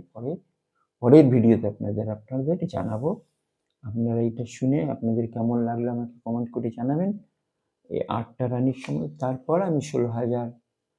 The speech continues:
রানীর সম্বন্ধে যারা জানতে চান আমাকে জানাবেন কমেন্টে, আমি পরের ভিডিওতে সেটা ব্যাখ্যা করব। তাহলে আসা যাক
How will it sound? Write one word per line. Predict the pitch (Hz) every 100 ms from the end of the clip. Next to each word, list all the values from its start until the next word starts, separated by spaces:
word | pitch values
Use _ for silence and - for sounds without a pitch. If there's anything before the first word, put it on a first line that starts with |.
| _ _
রানীর | 113 123
সম্বন্ধে | 135 - 113 120 135 196 - - _ _ _ _ _ _
যারা | 117 110
জানতে | 110 113 110 131
চান | 127 151
আমাকে | 139 117 113
জানাবেন | 113 110 117 143 214 226 _ _
কমেন্টে, | _ 117 143 170
আমি | 165 135 202 - _ _ _ _ _ _ _ _ _ _ _ _
পরের | 120 117
ভিডিওতে | 110 110 120 170 202
সেটা | - - 170 233 _ _ _
ব্যাখ্যা | - - - 107
করব। | - 104 113 110 - - _ _ _ _
তাহলে | - 127 131
আসা | 120 123 143
যাক | 139 139